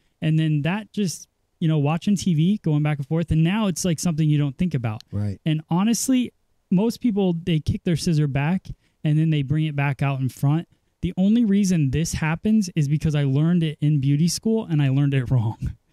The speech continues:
Speaker 1: So I went to my first hair show, and I saw somebody palm their scissor, and I thought that they flipped it out, uh, like that, which usually my scissor will kick open.
Speaker 2: Right.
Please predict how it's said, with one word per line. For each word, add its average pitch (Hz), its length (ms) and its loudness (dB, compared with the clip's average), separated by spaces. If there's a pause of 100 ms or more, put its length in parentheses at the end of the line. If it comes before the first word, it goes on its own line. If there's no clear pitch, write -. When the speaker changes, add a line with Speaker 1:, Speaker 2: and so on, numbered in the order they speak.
(200)
Speaker 1:
So 160 160 -2
I 151 60 0
went 170 180 0
to 185 80 0
my 175 100 2
first 170 320 -2
hair 170 160 0
show, 135 340 -2
and 143 200 0
I 131 260 0 (100)
saw 170 280 -4
somebody 143 340 0
palm 143 300 -2
their 143 100 2
scissor, 147 380 -2
and 165 200 0
I 135 120 0
thought 220 460 -4 (120)
that 147 160 0
they 143 300 -2 (480)
flipped - 360 -4
it 139 160 -6
out, 165 280 0 (840)
uh, 135 240 2
like 131 220 0
that, 165 220 -2
which 135 240 -2 (180)
usually 151 440 2
my 139 120 2
scissor 135 300 2
will 127 160 2
kick - 240 -4
open. 131 360 0
Speaker 2:
Right. 120 300 0